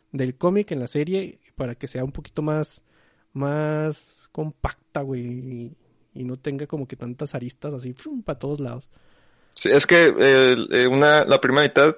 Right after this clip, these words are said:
Speaker 2: los primeros doce números es una cosa y el, la otra ya se va
Speaker 1: Mm,
Speaker 2: por
Speaker 1: así es.
Speaker 2: vuela.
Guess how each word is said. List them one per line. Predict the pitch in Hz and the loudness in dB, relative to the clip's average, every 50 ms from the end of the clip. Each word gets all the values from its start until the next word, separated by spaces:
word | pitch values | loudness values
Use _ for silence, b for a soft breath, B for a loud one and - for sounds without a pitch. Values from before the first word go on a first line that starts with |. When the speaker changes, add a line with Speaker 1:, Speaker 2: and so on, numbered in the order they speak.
| - - | -4 -8
Speaker 2:
los | 131 - | -8 -8
primeros | - - 123 120 123 | -6 -4 -2 -2 0
doce | 123 135 - 139 | 0 0 0 0
números | 127 131 135 139 135 139 - | 0 2 2 2 2 2 2
es | 135 135 | 0 0
una | 135 131 | -2 -2
cosa | - - 143 147 - 156 | 0 0 0 2 2 0
y | 131 | 0
el, | 127 - - - - - - - | 0 -4 -6 -8 -8 -10 -10 -10
la | - - - | -6 -6 -6
otra | - - 113 - - | -4 -4 -4 -4 -4
ya | - - - | -6 -6 -4
se | - - - - - | -4 -4 -2 0 0
va | 127 - | -2 -2
Speaker 1:
Mm, | - 135 | -2 -2
Speaker 2:
por | - - - - _ _ _ _ _ _ _ _ _ _ | -4 -4 -4 -6 _ _ _ _ _ _ _ _ _ _
Speaker 1:
así | - 135 - - - - 120 | -18 -18 -18 -16 -14 -10 -6
es. | 123 | 0
Speaker 2:
vuela. | 107 117 123 123 123 120 | 2 4 6 6 4 2